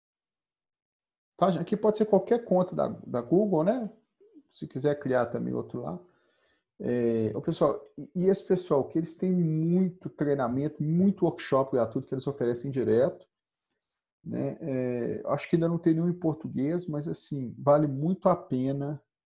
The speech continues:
é, os itens. Então, é que vocês vão cadastrar, eles vão entrar em contato, né? É, é, vai ter um consultor es-,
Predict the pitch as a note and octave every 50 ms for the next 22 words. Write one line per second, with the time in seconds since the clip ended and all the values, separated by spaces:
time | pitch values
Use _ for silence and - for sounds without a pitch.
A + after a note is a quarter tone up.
0 | _ _ _ _ _ _ _ _ _ _ _ _ _ _ _ _ - G3+ C#3 A#2
1 | A2+ A2 G#2+ G#2+ G#2+ F#2+ F2+ F#2+ - - G3 B2 - A2+ G#2+ - D3 D#3+ E3+ E3+
2 | F#3 E3+ F3 - E3 D#3 E3 D#3+ E3 D3+ D3 C#3 - - - - D3+ D#3 D#3+ D#3+
3 | C#3+ C3+ D3+ D#3 D#3 D3+ - - D3 C#3+ - - B2 A2 A2+ - B2 B2+ D3 D#3
4 | D#3 D#3 D3+ - - C3 C3+ D3 E3+ F#3+ G3 F#3 - - B2+ A#2 - B2+ A#2 A2+
5 | A2+ B2+ B2+ B2 - D3 C#3+ C#3+ C#3+ C#3+ C#3+ - D3 C#3 - - C3 - - C3+
6 | C#3 C3+ - -